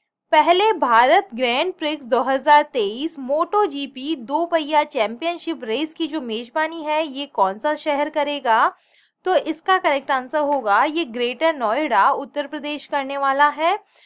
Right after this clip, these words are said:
भारत अगले साल ग्रेटर नोएडा के बुद्ध इंटरनेशनल सर्किट पर पहली मोटो ग्रैंड प्रिक्स विश्व चैंपियनशिप रेस की मेजबानी करेगा जिसे ग्रैंड प्रिक्स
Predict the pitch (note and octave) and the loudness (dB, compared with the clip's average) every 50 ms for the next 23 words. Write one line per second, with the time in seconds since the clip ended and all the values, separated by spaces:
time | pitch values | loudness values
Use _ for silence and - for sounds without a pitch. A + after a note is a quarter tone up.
0 | _ _ _ _ - A3 C4 C4+ D#4 E4+ G4 G#4 - C#4+ C4+ C4+ C#4 D#4+ F4+ F#4+ | _ _ _ _ -6 0 4 6 6 6 6 4 4 2 2 2 0 -2 -2 -2
1 | F4+ - D#4 C4 C4+ C4+ E4 C4 A3+ C4 A#3 A3+ A3+ - F4+ F#4 F4 D#4+ C#4+ C#4+ | 2 4 6 8 8 8 6 2 0 0 0 0 0 -2 -4 -2 0 0 2 2
2 | D#4 D#4 D#4+ D#4+ D#4 D#4 - C#4+ D#4+ D#4+ B3 A3 B3 D#4+ F4 - - F#4 F#4 C#4+ | 4 4 4 4 4 0 -4 -4 -4 -4 -6 -2 -2 -2 -2 0 0 -2 -2 0
3 | A3+ C#4 C4 C4+ E4+ F4 F4 E4+ E4 E4+ E4 - F4 E4+ F4 F4 - D#4+ A#3 G#3 | -2 -6 -6 0 2 2 2 2 0 -2 -2 0 0 2 2 2 2 0 0 0
4 | - _ - D#4+ D#4+ E4 _ B3 A3 A3+ C#4 E4 - - B3 A#3 B3+ C4+ D#4 F#4+ | 0 _ -6 -6 -6 -4 _ 2 4 4 4 2 2 0 0 0 2 0 0 0
5 | G4+ F#4+ E4+ C#4 C4 C4 B3+ - A#3 G3 A3 D4 D#4 A#3+ B3+ B3 B3+ C#4+ E4 F4 | 0 0 0 -2 -4 -4 -4 -2 -2 2 2 2 2 2 -2 0 0 0 -2 -4
6 | E4 - C4+ C4 D4+ E4 D#4+ - - F#4 F4 _ _ _ _ _ _ _ A#3+ A3 | -2 0 0 2 2 0 -6 -6 -8 -8 -8 _ _ _ _ _ _ _ -4 0
7 | E4 F#4+ G4+ G4+ A4 A4+ A4 A4 - E4 A#3 A#3 B3 C4+ F#4 F#4 F#4+ F#4 F#4 F#4+ | 2 2 2 4 4 4 4 4 4 2 2 2 0 -2 -2 -2 -2 -2 -2 -2
8 | F#4+ D#4 C#4 B3+ C4 C#4+ D#4 - - F4 F4 D#4 C4+ B3 A#3 A3+ A#3 C#4+ D4 D4+ | -2 0 0 0 0 0 -2 -4 -4 -4 -4 -2 -2 -4 -4 -4 -2 -2 -2 -2
9 | F4 F#4 E4 F4 C#4 C4 C#4+ C#4+ A#3 A3 G#3 A3 B3 E4 D#4 - D4 C4+ - D#4+ | -2 -4 -2 0 0 0 0 -2 0 2 4 4 4 4 2 -2 -12 -8 -6 -4
10 | E4+ D#4 B3 A3 A#3+ A#3+ C4+ E4 F4+ F4 _ D#4 D#4 D#4+ - - | -6 -4 -6 -6 -6 -4 -4 -4 -8 -8 _ -4 -4 -4 -4 -6